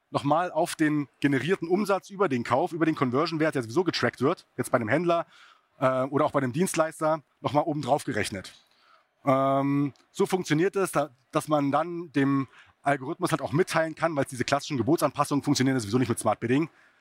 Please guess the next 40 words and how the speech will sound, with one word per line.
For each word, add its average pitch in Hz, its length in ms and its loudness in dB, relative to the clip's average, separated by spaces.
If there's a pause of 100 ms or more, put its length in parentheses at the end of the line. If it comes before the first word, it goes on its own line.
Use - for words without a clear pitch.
(280)
Ähm, 135 600 0 (200)
also 127 200 0
bedingt, 170 420 -2
also 143 240 0 (180)
nicht 160 220 0
die 160 80 2
klassischen 151 720 0 (160)
nach 123 220 0
Ort 147 400 0
oder 123 140 0
nach, 120 200 0
nach 131 140 -4
Audience, 151 640 0 (500)
ähm, 135 540 -2 (140)
und, 139 260 2
um 131 120 2
dann 151 160 0
halt 156 140 -6
wirklich 139 200 -12
direkt 143 260 0
einzugreifen. 117 640 -2 (160)
Was 139 160 2
benötigt 165 420 -2
wird, 170 240 2
ist 175 140 -2
natürlich 151 440 0
idealerweise, 165 680 0
das 139 80 -2
steht 147 140 0
jetzt 143 100 -2
hier 139 120 2
nicht 160 200 -2
drauf, 156 160 0
aber 135 100 -4
lasst, - 480 -4
äh, 127 120 2
mich 131 180 -2
euch 135 140 0
das 127 180 -2
sagen, 151 420 -2